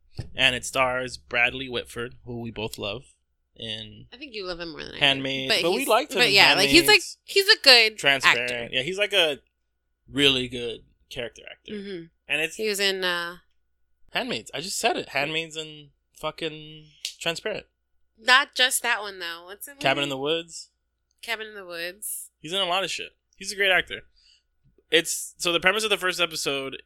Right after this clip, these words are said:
Speaker 1: is there's, like, this depressed music teacher who hears a choir.
Speaker 2: A recently widowed music teacher.
Speaker 1: He's a depressed music teacher who had just attempted suicide. He hears an awful choir,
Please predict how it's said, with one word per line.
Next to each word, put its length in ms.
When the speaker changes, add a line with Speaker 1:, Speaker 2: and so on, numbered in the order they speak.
Speaker 1:
is 640
there's, 160
like, 140
this 180
depressed 480
music 300
teacher 580
who 160
hears 800
a 120
choir. 320
Speaker 2:
A 60
recently 840
widowed 760
music 420
teacher. 320
Speaker 1:
He's 180
a 80
depressed 680
music 360
teacher 600
who 100
had 160
just 320
attempted 440
suicide. 520
He 160
hears 600
an 160
awful 460
choir, 720